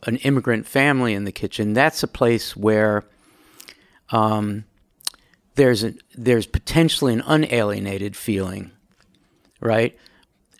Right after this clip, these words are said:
So prattle, parentheses, heard, found, made in kitchen, no longer clinking against the sides of the pot set to boil, prattle displaced.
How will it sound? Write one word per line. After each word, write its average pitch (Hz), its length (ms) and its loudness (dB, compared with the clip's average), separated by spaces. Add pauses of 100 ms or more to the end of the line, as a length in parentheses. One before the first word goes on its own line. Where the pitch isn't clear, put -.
(480)
So 135 720 4 (440)
prattle, 160 720 4
parentheses, 123 560 0
heard, 147 440 4
found, 123 440 2
made 113 300 2
in 135 260 2
kitchen, - 560 -8 (1120)
no 135 220 6
longer 120 300 6
clinking 120 420 2
against 101 320 -4
the 113 60 -8
sides 113 600 0 (340)
of 107 180 -4
the - 80 -4
pot - 380 0
set - 380 -4
to - 80 -16
boil, 120 420 4
prattle 110 380 0
displaced. 95 800 -6